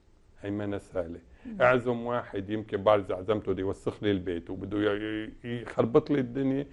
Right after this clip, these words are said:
Speaker 1: وبعد ما يروح كل شيء خدمته بدي أقعد يمكن نهار أنظف ورا، وأنا فرحان باستقباله لأنه عم شوف في يسوع. بدها بطولة.
Speaker 2: مم.
Speaker 1: انزل على الطريق،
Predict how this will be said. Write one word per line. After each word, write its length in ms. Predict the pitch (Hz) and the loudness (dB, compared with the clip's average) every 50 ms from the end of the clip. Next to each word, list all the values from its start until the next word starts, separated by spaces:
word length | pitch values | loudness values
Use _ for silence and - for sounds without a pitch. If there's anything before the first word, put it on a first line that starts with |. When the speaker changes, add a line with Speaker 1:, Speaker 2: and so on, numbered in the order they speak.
| - - - - | -14 -18 -8 -4
Speaker 1:
وبعد 360 | 143 147 147 180 180 185 165 | 2 6 8 8 8 6 2
ما 100 | 160 160 | 0 0
يروح 260 | 156 151 151 147 - - - - | 0 0 0 0 -2 -4 -4 -2
كل 120 | 175 175 | -2 -2
شيء 120 | - - - | -2 -2 0
خدمته 320 | - 139 151 151 143 156 | 2 2 2 2 2 2
بدي 140 | 143 131 139 | 4 4 4
أقعد 200 | 131 131 131 123 | 4 4 2 2
يمكن 300 | 131 131 123 127 131 123 | 2 2 4 4 4 4
نهار 340 | 120 117 117 135 135 117 104 | 4 6 6 6 6 6 2
أنظف 420 | 107 107 101 95 107 104 - - | -4 -6 -4 -4 -4 -4 -4 -2
ورا، 280 | 101 98 98 101 101 - - - - - - - - - - | 0 0 0 0 -2 -6 -10 -20 -20 -20 -20 -20 -20 -8 0
وأنا 200 | - 104 101 104 | 2 2 2 2
فرحان 480 | 98 - 110 101 - - - 104 101 95 | 0 0 -2 -2 -2 -2 -2 -2 -2 -2
باستقباله 720 | 90 90 - - - 101 95 92 92 95 95 92 92 95 92 | -4 -6 -8 -6 -6 -6 -4 -2 0 0 0 0 0 -6 -8
لأنه 260 | 101 92 95 98 98 | -6 -6 -4 -4 -4
عم 100 | 92 95 | -4 -6
شوف 180 | - - - - - - | -8 -10 -12 -10 -8 -4
في 180 | 101 98 95 | -4 -2 -2
يسوع. 380 | 92 87 - - 101 92 - - - - - - - - - - | -2 -4 -6 -10 -10 -10 -10 -12 -16 -20 -20 -20 -20 -12 -8 -6
بدها 220 | 107 101 95 95 | -4 -2 -2 -2
بطولة. 480 | 90 - 92 - - 107 104 98 90 - - - - - - - - - - - - | -2 -2 -6 -8 -8 -8 -8 -8 -10 -12 -16 -20 -20 -20 -18 -18 -20 -20 -18 -14 -12
Speaker 2:
مم. 180 | 214 190 180 175 - | -12 -12 -6 0 4
Speaker 1:
انزل 340 | 147 151 135 120 143 135 123 | 4 4 6 6 4 4 4
على 220 | 120 110 113 117 | 4 0 0 0
الطريق، 540 | 113 113 - - 113 107 110 117 117 95 - | 0 -2 -2 0 0 0 2 2 0 -2 -2